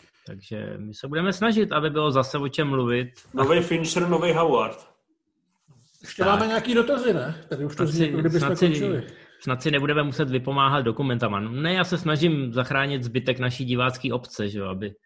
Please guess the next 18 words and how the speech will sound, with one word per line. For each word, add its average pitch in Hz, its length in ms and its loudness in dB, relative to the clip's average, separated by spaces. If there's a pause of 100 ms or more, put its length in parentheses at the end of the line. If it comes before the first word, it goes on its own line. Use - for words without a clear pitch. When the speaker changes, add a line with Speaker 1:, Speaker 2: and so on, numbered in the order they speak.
(300)
Speaker 1:
si - 100 -10
nás 123 220 -2
naladili 131 460 2
i 127 120 -2
příště. 117 580 -8 (1200)
Ale 98 360 -2 (160)
ano, 131 300 0
doku-, 143 480 -2
eh, 123 460 0
dotazy, 127 440 -2
máme 113 200 -4
tady 127 160 -2
dotazy, 127 400 2
to - 140 -4
je 120 140 0
koření 120 720 0
každé 123 420 -2
relace. 110 600 -4